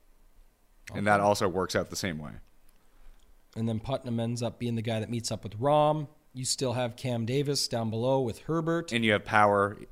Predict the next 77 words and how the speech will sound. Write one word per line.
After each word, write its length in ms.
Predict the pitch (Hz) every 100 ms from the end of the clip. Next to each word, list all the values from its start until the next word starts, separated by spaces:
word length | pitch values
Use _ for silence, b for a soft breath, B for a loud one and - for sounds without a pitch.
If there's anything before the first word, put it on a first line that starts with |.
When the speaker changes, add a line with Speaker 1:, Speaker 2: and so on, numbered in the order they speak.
| -
Speaker 1:
You 220 | 110 117
have 300 | 117 107 95
Burns 340 | - 107 107 98
in 80 | 101
the 60 |
Power 360 | 87 104 95 95
spot 320 | - 87 85
in 60 | 90
the 60 |
bottom 300 | 87 85 82
left. 360 | 82 71 - - - -
Speaker 2:
And 140 | 131
then 80 | 127
you 80 | 123
still 260 | - 120
have, 180 | 110 139
so 80 | 180
you 60 | 170
have, 120 | 135 123
you 140 | 170 160
have 140 | 120
Burns 380 | 151 156 147 135
and 100 | 123
Scheffler 500 | - 151 - 117 113
meeting 260 | 123 113
up 240 | 110 85 - - -
is 120 | 120
how 100 | 131
it 40 | 110
would 80 | 110
have 140 | 107
to 80 | 107
go, 100 | 104
Speaker 1:
In 100 | 139
the 60 |
Speaker 2:
right? 60 | 120
Speaker 1:
final 240 | 120 107
four. 360 | 92 113 - - _ -
Speaker 2:
Yeah, 120 | 165
yeah, 280 | 214 208 139
which 160 | 143 151
is 60 |
all 100 | 151
you 60 | 135
Speaker 1:
Yeah. 100 | 147
Speaker 2:
need. 100 | 123
I'm 60 |
saying, 120 | 117 117
but 60 |
that, 140 | 131 127
that 240 | 131 127
can 100 | 147
still 180 | 120 135
get 180 | 127 135
you 200 | 123 113 b b b
the 100 | 120
six 280 | - 135 -
guys 300 | 127 113 107
through, 280 | - 131 123
and 80 | 113
then 100 | 113
you 80 | 113
have 140 | 113
the 80 | 107
setup 380 | - 110 104 -
where 80 | 107
those 220 | 110 -
four 220 | 123 113
meet 160 | 113 110
in 60 |
the 60 | 101
final. 360 | 113 95 85 - _ _ _ _ -
Speaker 1:
I, 140 | 139 -
I 80 |
don't 280 | 170 214 -
like 460 | 107 107 156 - -
Burns, 640 | 123 139 170 185 180 -